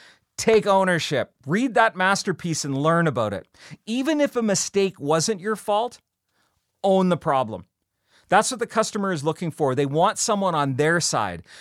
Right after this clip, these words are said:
They want someone to help them go to battle to solve the problem. And by doing it, shows that extreme ownership. A lack of knowledge.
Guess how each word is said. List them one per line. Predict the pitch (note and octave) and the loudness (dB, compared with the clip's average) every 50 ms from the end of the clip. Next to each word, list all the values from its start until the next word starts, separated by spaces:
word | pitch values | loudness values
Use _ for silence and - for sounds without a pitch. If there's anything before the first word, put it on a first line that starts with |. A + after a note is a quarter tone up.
| - - - | -16 -6 -2
They | D3 D#3+ | -2 2
want | E3 F#3+ G#3 G#3+ | 2 2 2 2
someone | - - G#3+ G#3 G#3 G3+ G3+ F#3+ | 2 0 2 2 2 0 0 0
to | F#3 F#3 D3+ | -2 -2 0
help | D#3 F3+ F3+ - C3+ | 2 2 0 0 0
them | D#3+ F3+ G3 G3+ F#3+ | 0 2 2 2 2
go | E3 G3 F#3+ | 2 2 2
to | F3 E3 | 2 2
battle | B2 E3+ D3+ D#3 D#3+ D#3+ D3+ D3+ | 2 4 4 4 4 2 0 -2
to | D3+ | -2
solve | C#3+ - D#3+ C#3 C#3 B2 | -2 -2 -2 -2 -2 -2
the | C#3 | -6
problem. | A#2 - G3 G3+ G#3 G#3 F#3 D3 A2 - - - - - | -6 0 2 4 4 4 2 0 -6 -6 -10 -18 -10 -4
And | E3 F3 F3+ | 0 2 4
by | D3+ F3 F#3 | 4 4 4
doing | F3+ D3+ A#2+ C3 F#3+ C4 E4 F4 D4 F#3 | 4 0 0 2 2 4 4 2 2 2
it, | C#3 A#2 A2 - _ _ _ _ _ _ _ _ _ _ _ _ | 0 -2 -2 -4 _ _ _ _ _ _ _ _ _ _ _ _
shows | - - - F3 E3+ E3 C#3+ C3 | -10 -2 0 2 2 2 2 2
that | D3 C#3 | 0 0
extreme | C#3 - - - - - F3 F3+ F3 E3 | 0 -2 -6 -8 -4 -2 0 0 0 0
ownership. | D3 D3 D#3 D3+ C#3+ B2+ - - F#2 - _ _ _ _ _ _ _ _ _ _ _ _ _ _ _ _ _ _ - | 0 0 0 0 -2 -4 -4 -8 -10 -10 _ _ _ _ _ _ _ _ _ _ _ _ _ _ _ _ _ _ -2
A | - E3 | -2 0
lack | E3+ F3 F#3+ G#3 G#3+ G#3 - | 2 4 4 4 4 2 0
of | A3+ F3 | -2 -2
knowledge. | E3 E3 D#3 D3+ D#3+ D#3+ D#3 D3+ C3+ A2 F2+ F2+ - - - - - | 0 0 0 2 2 2 2 0 -2 -6 -6 -10 -16 -16 -16 -18 -20